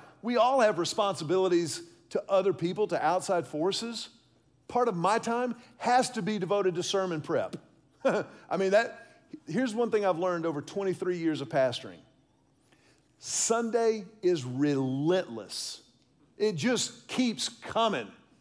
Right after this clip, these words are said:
And so I have to take my time. I have to pull back. I, listen,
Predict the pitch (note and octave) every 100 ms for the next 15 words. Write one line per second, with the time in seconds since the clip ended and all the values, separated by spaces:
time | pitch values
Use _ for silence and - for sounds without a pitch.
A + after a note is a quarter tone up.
0 | _ _ _ - - C#4+ _ _ _ _
1 | - _ _ _ _ _ _ F#3+ C4 B3+
2 | - B3+ G3+ C#3 - B3 B3 - G3+ -
3 | - A3+ A3 D#3+ F#3 F#3 F3+ - F#3+ E3+
4 | C3 F#3+ A3+ B3 B3 G#3 E3+ - - _
5 | - A#3+ A#3 G3 G3+ E3 - - - _
6 | _ _ _ _ - B3+ A#3+ - - _
7 | - G3 - F2+